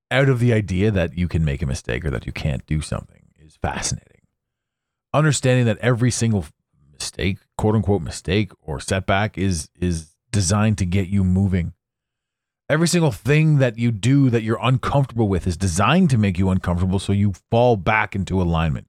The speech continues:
your alignment, the alignment you chose before you got here into this earth game. To me, it's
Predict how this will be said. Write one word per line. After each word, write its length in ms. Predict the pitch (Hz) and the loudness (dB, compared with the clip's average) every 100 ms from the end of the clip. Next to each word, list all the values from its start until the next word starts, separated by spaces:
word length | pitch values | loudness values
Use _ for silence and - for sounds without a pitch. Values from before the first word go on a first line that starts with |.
| - | -2
your 180 | 151 160 | 0 0
alignment, 440 | 87 57 53 50 _ _ _ _ _ _ _ _ | -2 -8 -14 -20 _ _ _ _ _ _ _ _
the 100 | 120 | 0
alignment 420 | 123 120 120 113 | 2 4 4 2
you 440 | 98 98 123 185 175 | -2 -2 2 2 0
chose 600 | - - 55 50 _ _ | -2 -2 -4 -8 _ _
before 320 | - - 90 85 | -8 -2 0 0
you 180 | 78 | 0
got 360 | 73 98 95 - - | -2 -2 -2 -4 -10
here 240 | - - - | -10 -10 -4
into 220 | 98 87 | -2 0
this 280 | 80 82 - - | -2 -4 -4 -4
earth 220 | 101 - | -4 -4
game. 300 | _ - 50 50 _ _ _ _ _ _ _ _ _ _ _ _ _ _ _ _ _ _ _ _ _ _ _ _ _ _ 101 101 | _ -12 -12 -16 _ _ _ _ _ _ _ _ _ _ _ _ _ _ _ _ _ _ _ _ _ _ _ _ _ _ _ 0
To 100 | 120 | 4
me, 260 | 175 220 | 4 4
it's 300 | 143 - - | 2 -2 -10